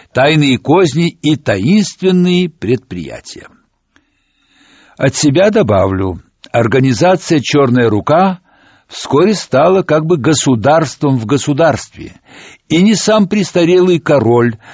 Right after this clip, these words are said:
ни сам премьер Пашич не были уверены в своих действиях,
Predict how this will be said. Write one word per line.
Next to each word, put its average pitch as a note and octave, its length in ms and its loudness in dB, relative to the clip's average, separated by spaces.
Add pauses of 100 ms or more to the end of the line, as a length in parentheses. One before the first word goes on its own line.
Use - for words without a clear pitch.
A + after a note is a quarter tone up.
(120)
ни C3+ 120 0
сам F#3 320 0
премьер D#3+ 480 2
Пашич C3+ 680 -2
не D#3+ 260 0
были D#3 200 2
уверены F#3 560 2
в D3 60 -4
своих C3+ 400 0
действиях, D#3 640 -4